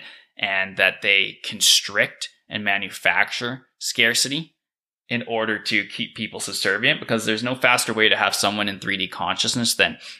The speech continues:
not have the resources that they're used to, such as food,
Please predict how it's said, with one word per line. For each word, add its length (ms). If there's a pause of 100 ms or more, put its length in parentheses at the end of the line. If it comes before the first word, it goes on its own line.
not 200
have 220
the 80
resources 720
that 160
they're 140
used 320
to, 100
such 260
as 120
food, 480